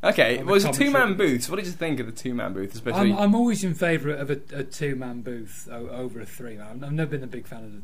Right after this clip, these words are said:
Speaker 2: three-man. There's too many voices at that point. I'd, I'd almost, if, if you're obsessed with having more commentators on the show, I'd almost rather you rotate people in and out i-, if, if,
Speaker 1: Yeah, yeah.
Speaker 2: if you're that desperate to do it. But no, always a two-man booth. I just, I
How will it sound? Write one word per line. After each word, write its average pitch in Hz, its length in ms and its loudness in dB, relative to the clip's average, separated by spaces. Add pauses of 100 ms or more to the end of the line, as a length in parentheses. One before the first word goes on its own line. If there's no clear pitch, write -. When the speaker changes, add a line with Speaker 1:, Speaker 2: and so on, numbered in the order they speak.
Speaker 2:
three-man. 110 320 -12
There's 104 140 -12
too 147 280 -4
many 127 160 -6
voices 104 480 -12 (160)
at 104 120 -12
that 98 260 -14
point. 104 340 -12
I'd, - 220 -12
I'd 143 160 -6
almost, 147 300 -4
if, - 60 -12 (680)
if 143 160 -8
you're 147 140 -2
obsessed 160 340 -2
with 147 80 -4
having 135 260 -4
more 139 220 -2
commentators 127 500 -8
on 123 100 -10
the 120 40 -8
show, 123 160 -6
I'd 127 80 -6
almost 131 380 -6
rather 123 260 -6
you 113 240 -10
rotate 123 560 -4
people 117 320 -10
in 113 100 -10
and 110 140 -10
out 117 320 -10 (240)
i-, - 160 -10
if, - 220 -10
if, - 160 -8 (180)
Speaker 1:
Yeah, 101 80 -4
yeah. 101 260 0
Speaker 2:
if 101 120 -2
you're 147 80 -2
that 147 320 -2
desperate 156 480 -2
to 127 80 -10
do 135 180 -4
it. 101 320 -10 (680)
But 147 360 -2
no, 127 360 -10 (120)
always 170 280 -2
a 131 40 -6
two-man 127 360 -6
booth. 139 200 -8
I 156 60 -8
just, 143 220 -10 (600)
I - 100 -12